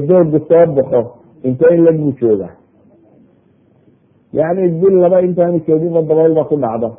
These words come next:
oo biyihii baa yaraada, oo dib buu u engegaa, oo dhulkii quruxda badnaa dhammaantii wuxuu noqdaa maxay? Meel cidlo lama degaa buu ekaada. Saa daraaddeed baa Ilaahay leeyahay, "إنما مثل الحياة الدنيا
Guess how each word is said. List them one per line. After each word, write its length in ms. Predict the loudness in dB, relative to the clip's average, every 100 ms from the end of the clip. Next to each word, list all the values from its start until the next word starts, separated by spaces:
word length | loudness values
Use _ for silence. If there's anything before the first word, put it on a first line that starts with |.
| _ _ _ _ _ _
oo 140 | 0 0
biyihii 360 | 2 0 2
baa 140 | 2 2
yaraada, 460 | 0 0 0 -2 -6 -14 -20 _ _ 0
oo 140 | 0
dib 220 | 0 -2
buu 180 | 2 2
u 100 | 4
engegaa, 500 | 2 2 0 0 -2 -4 _ _ _
oo 140 | 0 0
dhulkii 420 | 2 0 0 -2
quruxda 420 | 0 -2 -2 -2
badnaa 400 | 0 0 0 0
dhammaantii 680 | 0 -2 0 0 0 0 0
wuxuu 220 | 0 -2
noqdaa 340 | -2 0 0 -2
maxay? 300 | -2 -4 -4 -10 _ _ _ _ _ _ _ _ _ -8
Meel 220 | -2 -2
cidlo 360 | -2 -2 2 2
lama 220 | 2 0
degaa 320 | 0 2 2
buu 180 | 2 0
ekaada. 320 | 0 0 -4 0
Saa 160 | 0
daraaddeed 420 | 2 2 2 0 2
baa 120 | 2
Ilaahay 220 | 4 4
leeyahay, 240 | 4 2 0
"إنما 300 | -2 -2 0
مثل 280 | 0 0 0
الحياة 400 | 0 0 -2 -2
الدنيا 420 | -6 -4 -4 -6